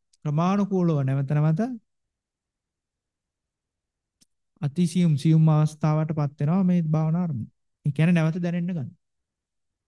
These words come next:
හැබැයි මේ නැවත දැනෙන අවස්ථාවේදී අපි අනවශ්‍ය චේතනාවක් පහළ කරොත්,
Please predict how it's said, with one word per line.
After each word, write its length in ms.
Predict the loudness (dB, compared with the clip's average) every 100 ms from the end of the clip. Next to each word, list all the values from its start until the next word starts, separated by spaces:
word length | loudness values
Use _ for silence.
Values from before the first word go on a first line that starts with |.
| _ _ _ _ _ _ _ _ _ _ _ _ _ _ _ _ _ _ _ _ _
හැබැයි 320 | 2 4 6 6
මේ 100 | 4
නැවත 260 | 4 0 0
දැනෙන 320 | 0 0 0
අවස්ථාවේදී 640 | 0 -2 -4 -4 -2 -2
අපි 140 | -2 -4
අනවශ්‍ය 400 | 0 0 0 -2
චේතනාවක් 560 | -2 0 2 2 0
පහළ 260 | -2 -2 -2
කරොත්, 280 | 0 0